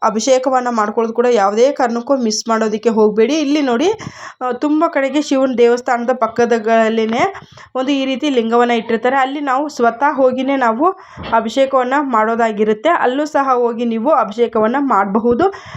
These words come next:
ನಿಮ್ಮ ಕೈಯಲ್ಲಿ ಏನೂ ಸಾಧ್ಯ ಇಲ್ಲ ಅಂತಂದ್ರೂ ನೀವು ಖಂಡಿತವಾಗ್ಲೂ ಮನೆಯಿಂದ ಒಂದು, ಆ, ಹಿತ್ತಾಳೆ, ಸಾರಿ, ಹಿತ್ತಾಳೆ ಅಲ್ಲ, ತಾಮ್ರದ ಒಂದು ಚೆಂಬಿನಲ್ಲಿ,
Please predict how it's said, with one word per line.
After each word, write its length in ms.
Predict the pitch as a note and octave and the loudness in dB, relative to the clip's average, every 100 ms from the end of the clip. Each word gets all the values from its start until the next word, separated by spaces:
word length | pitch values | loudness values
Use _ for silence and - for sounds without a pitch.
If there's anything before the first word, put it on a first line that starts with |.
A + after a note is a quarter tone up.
| - | -10
ನಿಮ್ಮ 180 | C4+ C4+ | -6 -4
ಕೈಯಲ್ಲಿ 440 | C4+ C4+ C#4 A#3+ A#3 | 0 0 0 0 2
ಏನೂ 260 | C4+ F#4+ | 4 2
ಸಾಧ್ಯ 400 | F#4+ C4+ A#3+ A#3+ | 2 0 0 0
ಇಲ್ಲ 280 | B3+ A3+ B3+ | -2 -2 0
ಅಂತಂದ್ರೂ 480 | D4 C#4 B3 A#3+ A#3+ | 0 0 0 4 2
ನೀವು 260 | A#3+ A#3+ C#4 | 2 -2 -2
ಖಂಡಿತವಾಗ್ಲೂ 680 | A#3+ A#3 C4 B3+ A#3+ B3 C4 | -2 -2 -2 -2 0 0 0
ಮನೆಯಿಂದ 480 | A3 A#3+ B3+ A#3+ D4+ G4 - - - - | 0 0 -2 0 0 0 -6 -20 -20 -8
ಒಂದು, 360 | A#3+ C4 D#4+ F#4+ | -8 -2 0 2
ಆ, 380 | B3 A#3 A#3 | 4 4 4
ಹಿತ್ತಾಳೆ, 800 | A3+ B3 B3 C4+ C#4 C4 - - _ _ _ _ _ - - | 0 -6 -4 0 0 -2 -8 -16 _ _ _ _ _ -20 -4
ಸಾರಿ, 280 | A#3 G#3+ B3+ | 0 2 0
ಹಿತ್ತಾಳೆ 480 | F4+ C4+ - A#3+ G#3+ | -4 -6 -2 -2 0
ಅಲ್ಲ, 140 | B3 | -2
ತಾಮ್ರದ 600 | C4+ A#3+ G3+ C4 D4 D4 | -2 0 2 2 2 2
ಒಂದು 280 | C#4 B3+ B3+ | 2 0 -2
ಚೆಂಬಿನಲ್ಲಿ, 600 | C4 A3+ A#3 B3 A#3 | 0 2 2 2 2